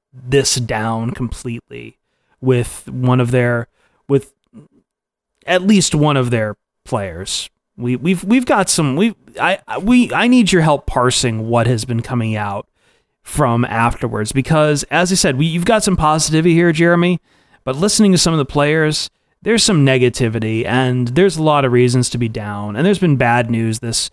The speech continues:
this week altogether. So we're gonna try to parse all of that when we come back. Maybe a little draft talk. Uh, get your questions in, hashtag ask P O D, or in the Twitch chat. Uh, we're gonna try to have some fun in the third segment. I don't know what we're gonna do yet.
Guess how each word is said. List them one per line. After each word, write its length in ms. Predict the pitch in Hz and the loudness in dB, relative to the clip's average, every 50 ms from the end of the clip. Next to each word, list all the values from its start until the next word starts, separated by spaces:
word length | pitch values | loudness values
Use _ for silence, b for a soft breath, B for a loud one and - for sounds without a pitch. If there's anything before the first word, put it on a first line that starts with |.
| b b b b b b | b b b b b b
this 180 | - 135 127 - | -2 -2 0 0
week 300 | 123 120 123 123 117 - | 2 2 2 2 2 0
altogether. 760 | 113 117 117 117 - - 127 110 107 101 101 98 101 98 107 | 0 0 -2 -2 -2 -6 -6 -6 -6 -8 -6 -8 -8 -6 -4
So 220 | - - - 113 | -4 -2 -2 -2
we're 120 | 107 123 151 | 0 0 0
gonna 160 | 180 190 180 | 0 0 0
try 180 | - - 160 147 | 0 0 0 0
to 80 | 139 | 0
parse 340 | - - - 139 131 127 - | -2 -2 -2 0 0 0 2
all 200 | 139 139 135 131 | 2 2 2 2
of 60 | 127 | 2
that 180 | 131 120 110 113 | 0 0 0 -2
when 100 | 120 123 | -2 -2
we 100 | 123 117 | -2 -4
come 240 | - - 127 117 107 | -2 -2 -2 -2 -2
back. 360 | 107 101 101 101 104 - - B B B B B B - | -2 -6 -6 -8 -10 -10 -14 B B B B B B -2
Maybe 200 | 139 175 185 190 | 0 2 4 4
a 40 | |
little 160 | 185 180 170 151 | 4 4 2 2
draft 440 | 127 - 143 135 131 135 131 - | 0 0 2 2 2 0 -2 -2
talk. 380 | - 135 127 123 123 123 - b b b b b b b b b - - | -2 0 2 2 2 0 -2 b b b b b b b b b -6 -2
Uh, 300 | 127 123 123 123 120 120 | 0 2 2 2 0 0
get 220 | 120 185 190 - | -2 -2 0 0
your 60 | 233 | -2
questions 520 | - - 180 160 151 - - 147 135 123 139 | 0 2 0 0 0 0 0 2 2 4 2
in, 160 | 139 131 131 | 2 2 2
hashtag 480 | 127 143 139 135 - - 139 127 127 | 2 0 0 -2 0 0 0 0 0
ask 380 | 127 123 127 135 131 - - - | 0 0 0 0 -2 -4 -4 -2
P 180 | - 135 123 120 | 0 0 0 2
O 180 | 120 120 120 | 0 0 -2
D, 380 | 113 117 120 120 120 120 120 120 b b b b b _ | -2 -2 -4 -2 -2 -4 -4 -6 b b b b b _
or 320 | - 147 147 147 143 143 | 0 2 2 2 2 2
in 180 | - 139 139 135 | 0 0 2 2
the 80 | 127 | 0
Twitch 340 | 123 - - 143 135 - - | -2 -2 -2 -2 -2 -2 -6
chat. 480 | - - 127 135 120 117 113 117 - - _ _ _ _ _ _ _ _ _ | -6 -2 0 0 2 2 0 -2 -4 -8 _ _ _ _ _ _ _ _ _
Uh, 320 | - 113 110 110 107 110 120 | -6 -2 -2 0 0 0 0
we're 80 | 156 | 0
gonna 140 | 170 196 202 | 0 2 0
try 160 | 196 - 196 | 2 2 0
to 80 | 185 165 | 2 2
have 120 | 165 156 - | 0 0 0
some 120 | 147 135 | 0 0
fun 280 | 127 - - 139 139 139 | 0 0 0 0 2 2
in 60 | 135 | 0
the 80 | 127 120 | 0 -2
third 320 | - - 127 127 131 123 | -2 -2 0 0 0 0
segment. 400 | - - 143 127 123 127 131 127 | 0 0 0 0 2 0 0 0
I 140 | 107 107 117 | -2 -2 -2
don't 200 | 117 131 123 123 | 0 0 0 0
know 100 | 127 123 | -2 -2
what 140 | 120 120 113 | -4 -4 -6
we're 80 | 120 117 | -6 -6
gonna 160 | 117 113 110 | -6 -6 -6
do 220 | 107 123 123 120 | -4 -4 -2 -2
yet. 360 | 120 120 120 117 113 117 - | -2 -2 -2 -4 -4 -6 -10